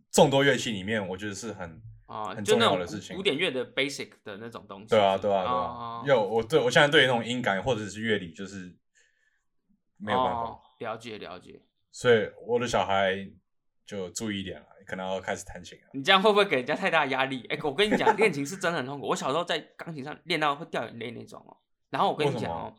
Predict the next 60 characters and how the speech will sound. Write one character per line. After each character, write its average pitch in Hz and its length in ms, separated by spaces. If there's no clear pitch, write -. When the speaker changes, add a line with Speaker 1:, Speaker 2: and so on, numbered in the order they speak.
Speaker 2:
最 - 160
难 113 180
的 120 100
应 135 100
该 135 100
是 147 120
你 113 80
要 104 120
盯 110 300
住， 113 160
就 135 80
是 139 80
身 131 240
为 85 100
家 101 240
长， - 180
就 202 100
因 - 960
为 220 60
这 - 20
种 214 140
东 151 160
西 165 180
哦， 120 120
它 151 80
的 151 120
那 160 100
个， 107 320
那 180 120
个， - 300
那 185 100
个 131 220
起 - 240
来 104 180
的 117 220
是 - 160
很 123 120
后 117 220
期， 87 240
你 82 60
知 - 60
道 80 140
吗？ - 200
就 202 140
你 135 120
前 131 240
面 175 160
投， 127 200
Speaker 1:
嗯。 127 40
Speaker 2:
投 127 160
入 160 140
会 160 80
很 113 120
多 120 120
沉 113 160
没 120 160
成 - 220
本， - 180
就 - 100
是 156 180